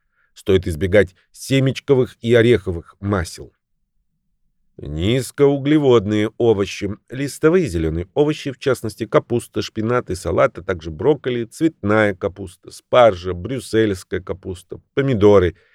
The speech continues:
технические фрукты, как я уже говорил, грибы, огурцы, кабачки, перец и лук. Оливки и авокадо. Молочные жиры, сыры, сливки, несладкие йогурты. Всё содержащее жир.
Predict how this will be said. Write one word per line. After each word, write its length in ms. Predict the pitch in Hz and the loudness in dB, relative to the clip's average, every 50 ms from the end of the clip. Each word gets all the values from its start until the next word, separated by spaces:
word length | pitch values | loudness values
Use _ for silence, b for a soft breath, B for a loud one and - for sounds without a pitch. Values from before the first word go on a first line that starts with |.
| _ _ _ | _ _ _
технические 560 | - 92 85 - 90 87 85 - - - 95 - | -8 -8 -6 -4 -4 -4 -4 -6 -6 -4 -4 -2
фрукты, 400 | - 95 101 92 - - 117 104 | 0 0 0 0 0 -4 -4 -4
как 260 | - - 113 - - | 0 -2 -4 -2 -2
я 100 | 117 113 | -6 -6
уже 140 | 110 107 107 | -6 -8 -10
говорил, 380 | 110 113 117 117 123 120 b b b b b b b | -10 -10 -8 -8 -10 -12 b b b b b b b
грибы, 560 | 123 - - 190 175 147 131 131 127 123 - _ - | -2 2 4 4 6 6 4 4 2 0 -4 _ -6
огурцы, 560 | - 131 120 120 110 92 - - 147 147 139 - | -6 -2 0 0 -2 -2 -4 -4 -2 -2 -2 -2
кабачки, 640 | - - 98 90 92 90 - - - 139 135 120 | 0 -2 0 0 0 -2 -4 -8 -6 -4 -4 -4
перец 560 | - - - 101 101 98 95 92 90 - _ - | -6 -2 2 2 2 4 2 0 -4 -6 _ -4
и 80 | 104 | -2
лук. 360 | 95 90 - - - - - _ _ _ _ _ _ _ _ _ _ _ _ _ _ _ _ _ _ _ _ _ _ _ - | -2 -2 -4 -6 -12 -18 -18 _ _ _ _ _ _ _ _ _ _ _ _ _ _ _ _ _ _ _ _ _ _ _ -6
Оливки 960 | - 87 101 113 120 120 120 135 151 156 135 _ _ 139 143 143 143 139 - _ | 2 4 6 6 6 4 2 -2 -2 -4 -4 _ _ -10 -8 -6 -6 -8 -10 _
и 120 | - 123 120 | -2 2 4
авокадо. 600 | 117 117 123 123 107 - 135 110 80 - - _ _ _ _ _ _ _ _ _ _ _ _ _ _ _ _ - | 4 6 4 2 2 4 2 2 2 0 -10 _ _ _ _ _ _ _ _ _ _ _ _ _ _ _ _ -10
Молочные 880 | - 92 110 147 180 175 165 156 135 117 98 - - 104 98 98 92 | -4 0 4 4 4 6 6 6 4 4 2 0 -10 -6 -6 -6 -6
жиры, 460 | 82 - 95 92 92 92 87 85 - _ _ _ _ _ _ | -6 -4 -6 -4 -4 -4 -6 -8 -12 _ _ _ _ _ _
сыры, 600 | - - - - 170 160 139 131 127 127 127 - _ | -20 -8 2 6 6 6 6 6 4 0 -2 -6 _
сливки, 680 | - - - 139 131 131 120 - _ - 117 110 107 101 | -14 -10 -6 -4 -4 -4 -4 -6 _ -10 -8 -8 -6 -6
несладкие 760 | 120 135 135 - - 147 143 - - - 113 113 107 104 101 | -6 -6 -6 -2 2 2 2 2 2 -6 -8 -6 -6 -4 0
йогурты. 640 | 113 127 120 98 101 92 90 _ - 85 76 - _ _ _ _ - | 0 0 0 0 -2 -6 -6 _ -12 -14 -14 -14 _ _ _ _ -20
Всё 360 | - - - 131 143 147 147 | -16 -6 0 4 4 4 4
содержащее 760 | - - 123 101 92 82 76 95 95 92 90 - - 87 80 | 4 0 0 0 0 -2 0 -2 -2 -2 -2 -6 -8 -8 -8
жир. 280 | 73 78 85 82 - | -6 -6 -6 -6 -8